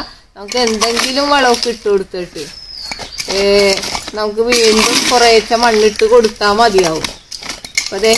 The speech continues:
ഇതേപോലെ നമ്മ ഇപ്പൊ ഇത്രയും മുക്കാ ഭാഗം മണ്ണെടുത്തിട്ടുണ്ട്. വേണ്ട മണ്ണെടുത്ത് കഴിഞ്ഞിട്ട് നമുക്ക് ഇതിൽ നിന്ന് ഇപ്പൊ ഒരു മഞ്ഞളിൻ്റെ വിത്ത് എടുക്കാം. അപ്പൊ മുള വന്ന വിത്ത് തന്നെ എടുക്കുക. വേണ്ട നമുക്ക് ഈ വിത്ത്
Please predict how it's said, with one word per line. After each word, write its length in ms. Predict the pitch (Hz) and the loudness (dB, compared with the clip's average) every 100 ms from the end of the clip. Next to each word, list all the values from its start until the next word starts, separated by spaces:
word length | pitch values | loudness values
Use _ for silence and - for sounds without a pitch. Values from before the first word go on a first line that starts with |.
| 233 | -2
ഇതേപോലെ 560 | 208 214 214 233 220 226 233 | 0 2 4 2 2 2 0
നമ്മ 120 | 220 220 240 | 2 0 0
ഇപ്പൊ 160 | - - 220 | -4 -6 -4
ഇത്രയും 320 | 240 214 233 | 0 2 2
മുക്കാ 260 | 233 - 214 | 0 0 2
ഭാഗം 300 | 220 220 208 | 4 4 2
മണ്ണെടുത്തിട്ടുണ്ട്. 800 | 233 214 190 175 - 185 185 175 | 0 2 0 0 -2 -4 -4 -6
വേണ്ട 180 | 175 165 156 - - - - - - - | -6 -8 -12 -18 -20 -20 -20 -16 -14 -6
മണ്ണെടുത്ത് 480 | 196 190 202 214 214 | 0 4 4 4 0
കഴിഞ്ഞിട്ട് 360 | 208 202 190 214 | 2 2 6 6
നമുക്ക് 240 | 214 185 226 | 4 4 0
ഇതിൽ 160 | 208 | 4
നിന്ന് 140 | 196 202 | 4 4
ഇപ്പൊ 120 | 214 208 - _ _ _ | 2 -2 -4 _ _ _
ഒരു 160 | 196 202 | -2 2
മഞ്ഞളിൻ്റെ 600 | 220 220 202 190 185 202 262 - - _ _ - | 6 6 6 6 6 4 4 0 -20 _ _ -14
വിത്ത് 280 | 214 - 214 | -14 -4 2
എടുക്കാം. 300 | 196 - 180 | 2 2 -2
അപ്പൊ 120 | 180 208 | 2 2
മുള 180 | 214 202 208 | 4 6 6
വന്ന 240 | 233 208 214 - - - - - | 4 4 0 -4 -10 -20 -20 -18
വിത്ത് 220 | 220 - | -10 0
തന്നെ 200 | 214 214 | 2 4
എടുക്കുക. 260 | 202 196 180 | 4 2 0
വേണ്ട 200 | 180 160 - - _ _ _ _ _ _ _ _ _ _ _ _ _ | 2 0 -8 -20 _ _ _ _ _ _ _ _ _ _ _ _ _
നമുക്ക് 200 | 190 214 | -16 -6
ഈ 40 | 214 | -4
വിത്ത് 340 | 226 214 - | -4 -6 -4